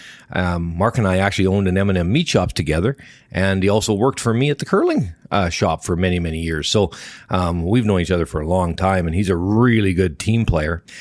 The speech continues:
But I think more important than that, he could play every position. Um, now, if, if Brad Gushue were to go down, Mark Nichols would likely step in to skip. I don't think there's any question about that.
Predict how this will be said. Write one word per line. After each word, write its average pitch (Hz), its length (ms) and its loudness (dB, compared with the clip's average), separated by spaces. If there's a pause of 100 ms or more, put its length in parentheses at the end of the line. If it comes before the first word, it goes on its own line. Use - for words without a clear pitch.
(160)
But 131 140 2
I 135 120 2
think 180 200 0
more 139 180 2
important 117 600 -2
than 95 200 0
that, 110 360 0
he 139 160 0
could 127 160 2
play 151 280 2 (200)
every 113 280 2
position. - 500 0 (300)
Um, 85 300 -4 (300)
now, 90 240 2
if, - 120 -6
if 101 200 -2
Brad 90 300 0
Gushue 110 300 0
were 92 140 2
to 80 60 -2
go 82 180 0
down, 82 360 -2 (140)
Mark 98 420 0
Nichols 90 360 -2
would 82 120 -4
likely 78 340 -4
step - 320 -4
in 73 100 -6
to 69 80 -8
skip. - 340 -6
I 85 80 -8
don't 73 220 -10 (120)
think 80 140 -8
there's 76 120 -10
any 76 140 -6
question - 360 -4
about 71 280 -8
that. 104 320 -2